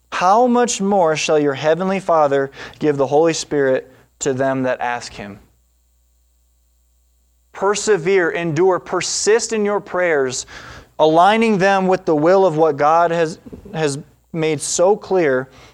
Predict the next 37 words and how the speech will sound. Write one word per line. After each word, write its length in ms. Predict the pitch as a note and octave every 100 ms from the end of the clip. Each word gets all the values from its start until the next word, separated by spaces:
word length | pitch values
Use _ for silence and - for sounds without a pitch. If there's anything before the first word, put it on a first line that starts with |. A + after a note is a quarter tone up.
| _ _
aligning 420 | - C3+ D#3 G3 G#3
it 40 |
with 120 | G3+
the 80 | G3
will 180 | F#3 F#3+
of 60 |
the 60 | F3
Spirit. 520 | - - E3 C#3+ - - -
"How 200 | - F3
much 240 | A3 A3 G#3
more 280 | F3+ G3+ G3+
shall 200 | F#3+ E3+
your 120 | D3+
heavenly 400 | E3 F#3 G3+ G3
Father 500 | F#3+ E3+ D#3+ D3 C#3+ - -
give 140 | D3+ C#3
the 80 |
Holy 220 | C3+ D3+ D#3
Spirit 380 | - D3+ C#3+ C#3
to 80 |
them 220 | C3 C3 B2+
that 120 | A#2
ask 280 | A#2 A2 -
him?" 240 | G#2 A2 _ _ _ _ _ _ _ _ _ _ _ _ _ _ _ _ _ _
Continue 640 | - F3 - F#3 F3+ F3+
in 120 | D#3+ D3
your 100 | C3
prayers. 420 | - A2+ A2+ G#2+
Don't 240 | C3+ D#3+
just 220 | D#3+ D3
pray 200 | - C3+
at 100 | C3+
one 220 | B2 B2 B2
time. 440 | - A2 G#2+ G#2 _ _ _ _ _ _
Persist 720 | - E3+ - - E3+ D#3+ - B2
in 120 | A2+
them. 200 | G#2+